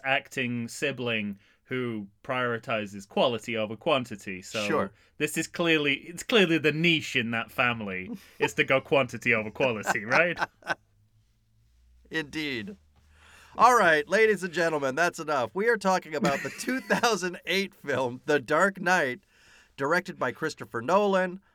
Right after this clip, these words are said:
Speaker 2: I think we all know Christopher Nolan. We got to know him through Memento and
Speaker 1: Memento.
Speaker 2: Insomnia, and then he moved on to The Prestige, and then we started getting into The Dark Knights, and then,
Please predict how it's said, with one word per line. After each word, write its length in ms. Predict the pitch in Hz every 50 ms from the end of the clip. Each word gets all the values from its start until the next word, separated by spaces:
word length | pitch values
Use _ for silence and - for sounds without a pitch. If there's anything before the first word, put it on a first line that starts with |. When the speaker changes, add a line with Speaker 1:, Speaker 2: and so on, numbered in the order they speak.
| _ -
Speaker 2:
I 80 | 113
think 200 | - 131 127 -
we 120 | 107 113 113
all 180 | 107 107 101
know 260 | 104 135 165 175 180
Christopher 480 | 175 - 175 165 - - - - 160 156
Nolan. 560 | 147 147 147 143 143 143 143 139 139 143 139 _ _ _ _ _ _ _ _ _ _ _ _ _ _ _
We 120 | - 110
got 200 | 101 147 143 139
to 80 | 139 135
know 300 | 131 139 139 139 135 135
him 160 | 127 131 127 - _ _ _ _
through 520 | - 120 131 127 123 123 123 123 120 107 101 _ _ _ - _ _ _ _ _ _ _
Memento 560 | 120 127 131 127 135 139 139 - - 147 135
and 100 | 131 127
Speaker 1:
Memento. 240 | 123 117 113 110 120
Speaker 2:
Insomnia, 760 | 123 151 147 151 151 147 147 147 143 139 139 139 139 139 131 _ _ _ _ _ _ _ _ _ _ _ _ _ _ -
and 200 | 98 107 113 120
then 100 | 123 123
he 60 | 123
moved 240 | 123 127 123 110 127
on 180 | 123 123 123
to 60 | 127
The 120 | 117 120 110
Prestige, 760 | 104 123 123 117 - - 123 123 123 123 120 123 117 98 117
and 100 | 117 110
then 100 | 117 113
we 120 | 117 117
started 300 | 104 - 127 117 113 107
getting 280 | 98 117 117 117 117 117
into 220 | 113 113 107 117
The 100 | 107 113
Dark 320 | 101 107 110 113 110 101 107
Knights, 400 | 110 110 107 110 110 101 - -
and 160 | 110 104 104
then, 280 | 107 107 107 104 107 101